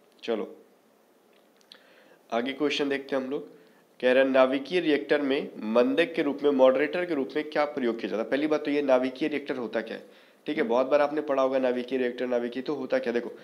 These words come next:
इसको हिंदी में ना हम लोग एक तरीके से परमाणु भट्ठी कहते हैं, कुछ इस तरीके से रहता है, ठीक है।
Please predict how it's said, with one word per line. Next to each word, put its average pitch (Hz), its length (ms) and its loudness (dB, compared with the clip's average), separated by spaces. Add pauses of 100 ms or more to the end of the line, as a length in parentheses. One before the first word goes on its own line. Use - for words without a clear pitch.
(540)
इसको - 260 -2
हिंदी 143 320 -2
में 160 120 2
ना 156 80 2
हम 151 100 0
लोग 165 140 -2
एक - 160 -4
तरीके 139 240 0
से 151 80 0
परमाणु 147 440 2
भट्ठी 131 300 -2
कहते 110 280 0
हैं, 110 80 -4
कुछ 127 140 -8
इस - 160 -6
तरीके 131 320 -2
से 135 180 -2
रहता 127 280 0
है, 123 60 2
ठीक 143 220 -6
है। 147 140 -6